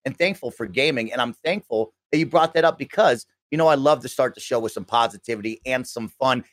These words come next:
And that is actually one of two stories that I wanna start off the show with. So let's jump right into it. Of course,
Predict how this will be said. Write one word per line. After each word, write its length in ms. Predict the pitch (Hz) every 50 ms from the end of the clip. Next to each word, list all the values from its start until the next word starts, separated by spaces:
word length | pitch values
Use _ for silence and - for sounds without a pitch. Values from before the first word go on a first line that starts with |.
| _ _ -
And 80 | 127
that 120 | 135 165 190
is 120 | 202 220
actually 280 | 214 202 196 - 196 170
one 400 | 147 135 151 160 170 180 175 - _
of 160 | - 147 139 -
two 180 | - - 254 277
stories 400 | - - - 135 110 107 104 -
that 120 | - 113
I 20 | 107
wanna 180 | 104 110 107
start 300 | 98 - - 113 110 110
off 140 | 104 101 -
the 60 | -
show 220 | - - - 104 104
with. 160 | 107 110 107 - _ _ _ _ -
So 80 | 135
let's 160 | 131 127 -
jump 260 | - - 147 143 135 -
right 180 | 139 127 120
into 300 | 131 147 - - - 120
it. 140 | 117 113 - _ _ _ -
Of 120 | - -
course, 220 | - 135 123 -